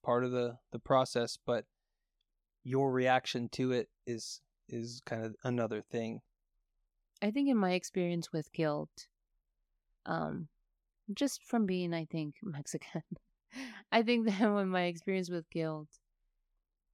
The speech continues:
Speaker 2: just sitting down and feeling my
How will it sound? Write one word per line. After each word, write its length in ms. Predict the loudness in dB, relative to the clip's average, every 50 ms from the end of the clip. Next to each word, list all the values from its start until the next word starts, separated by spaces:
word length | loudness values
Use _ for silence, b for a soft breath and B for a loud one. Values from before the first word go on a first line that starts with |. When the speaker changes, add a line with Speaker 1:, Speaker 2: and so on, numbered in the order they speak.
| _ _ _ _ _ -2
Speaker 2:
just 240 | 0 0 0 2 2
sitting 300 | 4 4 4 4 4 4
down 640 | 4 2 4 2 2 0 -2 -4 -4 -4 -6 -6 -8 -12 _ _ _ _ _ _ -2
and 300 | 0 0 0 -2 -4 -8
feeling 500 | -6 -2 0 0 0 0 0 -2 -2 -2
my 260 | -2 0 0 0 -2